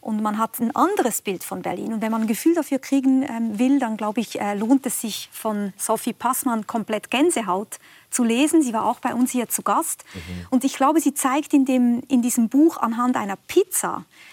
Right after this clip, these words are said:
Speaker 1: ganz gut, wie die Leute eigentlich sie, sich ihr Image oder ihre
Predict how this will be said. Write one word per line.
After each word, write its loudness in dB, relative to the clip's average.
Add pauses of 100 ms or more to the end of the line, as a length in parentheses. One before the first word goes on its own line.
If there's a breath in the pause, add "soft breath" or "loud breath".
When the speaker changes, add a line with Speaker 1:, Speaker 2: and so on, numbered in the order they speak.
(160 loud breath)
Speaker 1:
ganz 2
gut, 2
wie 2
die 0
Leute 0
eigentlich 0
sie, 0
sich -2
ihr -2
Image 4
oder -4
ihre -6